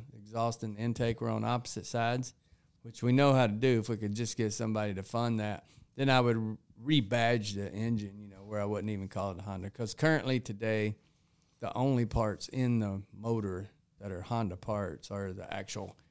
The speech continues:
castings. I mean, we're literally cutting everything even out of the stock castings, you know. There's nothing in it that's a Honda. Uh,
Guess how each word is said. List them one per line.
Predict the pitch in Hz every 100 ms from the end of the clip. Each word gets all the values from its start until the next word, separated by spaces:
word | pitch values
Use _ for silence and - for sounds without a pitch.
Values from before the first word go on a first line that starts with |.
| _ -
castings. | 123 117 110 104 95
I | 104
mean, | 110
we're | 107 104
literally | 107 110 104 104 101 _
cutting | - 135 131 107 107
everything | 117 117 110 113 113 113
even | 120 113 113
out | 110 113
of | 98
the | 98
stock | - - 104 -
castings, | - 101 98 - - 101
you | 92 87
know. | 92 - - -
There's | 107
nothing | 110 123 113 113 101
in | 107
it | 90 -
that's | - _ -
a |
Honda. | 113 107 - _ _ _ _ _ _
Uh, | _